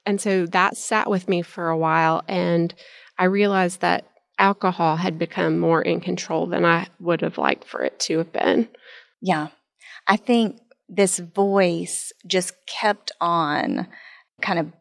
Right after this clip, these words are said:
Speaker 2: pecking at my head. And for a few years, we cut back. I wouldn't think that we necessarily, as people say, had a problem. But I think in small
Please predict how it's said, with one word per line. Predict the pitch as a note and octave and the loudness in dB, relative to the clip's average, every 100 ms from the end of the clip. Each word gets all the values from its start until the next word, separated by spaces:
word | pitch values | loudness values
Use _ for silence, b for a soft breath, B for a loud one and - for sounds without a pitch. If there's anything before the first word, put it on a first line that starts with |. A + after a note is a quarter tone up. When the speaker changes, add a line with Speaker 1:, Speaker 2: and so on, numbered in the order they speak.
| - | -8
Speaker 2:
pecking | - G#3+ F#3+ F3+ - | -2 -2 0 -2 -2
at | E3 | -2
my | - D#3+ | -2 -4
head. | D#3 D#3+ D2 D2 D#2 - - | -4 -4 -2 0 -2 -4 -6
And | E3+ F3 E3 E3 E3 E3 B B B B B _ _ | -2 0 2 0 -2 -6 B B B B B _ _
for | - F#3 | 0 0
a | |
few | E3+ B3 G#4+ | 2 0 2
years, | A#3+ E3+ | 2 0
we | F3 | -4
cut | F3 - E3+ - | -8 -4 -4 0
back. | B3 C4+ - | 0 2 0
I | - | -2
wouldn't | F#3 G#3+ - F3+ | 0 0 0 -2
think | F3+ F3 | -2 -4
that | - - | -4 -4
we | F3 | -2
necessarily, | E3+ F3 - - F3 E3+ E3+ D#3+ D#3 - | 0 -2 -4 -8 -2 -2 0 -2 -2 -2
as | D#3+ - | -2 -4
people | - F3 - E3 | -12 -16 -14 -8
say, | - F3+ E3 D#3+ F#3 | 0 2 2 0 -6
had | - E3 | -10 -8
a | D3+ | -8
problem. | D3 - G3+ A3+ F#3 F3+ - - A3+ B B B | -10 -4 2 2 0 -8 -8 -6 -6 B B B
But | C#4+ | 0
I | D4+ | 2
think | - C4+ A3 - _ _ _ - | 4 4 4 -4 _ _ _ -2
in | F#3+ G3 E3 | 2 2 0
small | - - G3+ G3 G#3 G3 F3 | -6 -10 -2 0 2 2 0